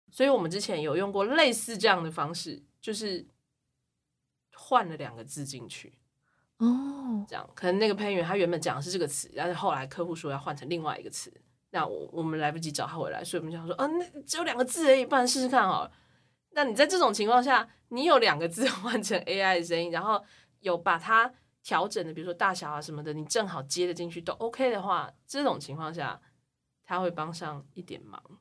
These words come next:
Speaker 1: 对。
Speaker 2: 那其实也不错欸。
Speaker 1: 然后我，我知道有一个更 over 的是，好像是中国那边有一个，有一个配音员，因为什么什么关系，所以他就被，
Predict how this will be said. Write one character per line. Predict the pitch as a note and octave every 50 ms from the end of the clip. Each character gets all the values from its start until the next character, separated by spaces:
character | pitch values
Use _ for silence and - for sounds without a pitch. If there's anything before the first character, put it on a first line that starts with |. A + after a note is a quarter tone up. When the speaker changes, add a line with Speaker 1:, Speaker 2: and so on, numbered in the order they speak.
| _ _ _ _ -
Speaker 1:
对。 | - G#4
Speaker 2:
那 | A4+
其 | G#4+ - - A3
实 | G3 A3 G#3+ G3+ G#3
也 | G3 F3+ E3
不 | E3+ E3+
错 | E3+ - - C4+ B3+ G3+ F#3 F3
欸。 | C#3+ F3 G#3+ A3 - - _ _ _ _
Speaker 1:
然 | - C4 C#4
后 | C#4+ G#4+ G4+ F#4+ E4+ - - _ _ _ _ _
我， | C4 B3 A#3
我 | A#3+ A#3+ A3+
知 | A3+ - E4+
道 | G4+ G#4+ E4+
有 | A#3 F#3+
一 | F#3+ G3+
个 | A3 G#3
更 | - - D#4 C4
over | - - G#3 A3 A3 G#3+ F#3+
的 | F3 E3+ F3
是， | F3 A3 G#3+ G3 F#3 - - _ _ _ _ _ _
好 | - - G3 F#3
像 | F#3 C#4 C#4+ D4 C#4+
是 | D4 C#4+ C4+ -
中 | - A3+ A3+ A3+
国 | G#3+ F3 F3
那 | F3+ F3+
边 | F3+ F3+ F3+
有 | F3 D3 C3 C#3
一 | C#3
个， | - - D3 C#3+ C3+ A2+ A#2 C3+ C3 - - _ _ _ _ _ _ _ _ _ _ _ _
有 | - F#3+ E3 E3
一 | F3 F#3
个 | F#3 - C#4+ C#4 C4
配 | C4 C4 C#4 C#4+ C#4
音 | C#4 C4+
员， | B3+ G3+ F3 E3+ E3+ -
因 | A#3+ B3+
为 | C#4 C#4 C4
什 | C4 - F#3 E3
么 | D#3
什 | D#3+ E3+ D#3+
么 | D3
关 | C#3+ - F3 F3+ G3
系， | G3 - F#3+ F#3+ F#3+
所 | F#3 - E3 E3 F3
以 | F#3 F3 E3+
他 | E3+ - - F3+ F3
就 | F3 F3 F3+ E3+ E3 E3+
被， | E3+ F3+ F3+ E3+ E3 E3+ -